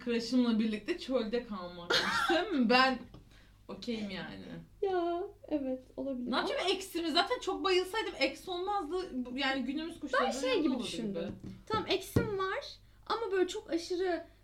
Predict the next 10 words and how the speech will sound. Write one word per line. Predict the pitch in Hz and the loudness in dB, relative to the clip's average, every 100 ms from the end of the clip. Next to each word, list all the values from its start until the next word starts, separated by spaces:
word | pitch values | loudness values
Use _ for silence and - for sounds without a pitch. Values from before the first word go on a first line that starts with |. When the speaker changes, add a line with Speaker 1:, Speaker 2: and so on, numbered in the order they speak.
| - | -6
Speaker 2:
böyle, | 302 302 302 277 - | -2 -2 -2 -4 -6
ne | 254 277 | -6 -4
bileyim, | 233 226 | -4 -6
beş | 233 254 - | -6 -8 -8
yıldızlı, | 262 247 240 226 220 226 | -8 -8 -10 -12 -10 -10
bilmem | 214 233 240 233 | -8 -8 -10 -12
kaç | 262 254 - | -12 -10 -10
yıldızlı | 240 220 220 233 | -10 -10 -10 -8
bir | 247 | -8
yerde | 220 185 190 294 | -6 -8 -8 -10